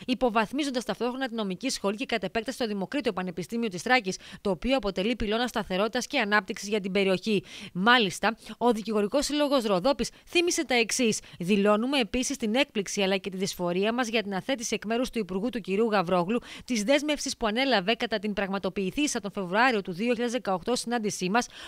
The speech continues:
ότι δεν θα ευνηδιάσει και ότι όποιες αποφάσεις θα είναι αποτέλεσμα συνενέσεων με την τοπική κοινωνία, το δημοκρίτιο και τον νομικό κόσμο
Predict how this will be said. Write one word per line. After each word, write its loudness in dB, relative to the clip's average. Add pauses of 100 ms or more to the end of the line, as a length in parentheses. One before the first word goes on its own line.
ότι 2
δεν 0
θα -2
ευνηδιάσει -2
και -2
ότι -2
όποιες -4
αποφάσεις -4
θα -2
είναι 0
αποτέλεσμα -2
συνενέσεων -2
με -2
την -6
τοπική -4
κοινωνία, 2 (240)
το 0
δημοκρίτιο 0
και -8
τον -6
νομικό -2
κόσμο 0